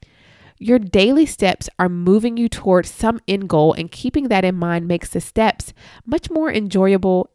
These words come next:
and bearable. So number four is to have a vision and incorporate your why into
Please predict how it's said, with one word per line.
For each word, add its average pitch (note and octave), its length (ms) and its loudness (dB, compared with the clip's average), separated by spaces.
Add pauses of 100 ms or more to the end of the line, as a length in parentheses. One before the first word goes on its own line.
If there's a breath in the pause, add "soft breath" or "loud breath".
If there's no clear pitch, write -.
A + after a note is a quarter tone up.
and F3 240 -4
bearable. D#3 460 -2 (340)
So A#3 220 6
number C#4+ 320 2
four F#3+ 460 0 (340 loud breath)
is A#3 220 2
to - 180 -4
have A#3 380 -2
a G#3 160 0
vision F3+ 540 0
and F#3+ 200 -4
incorporate G3+ 640 -2
your F3 220 0
why E3+ 640 -4 (280 loud breath)
into G#3+ 760 2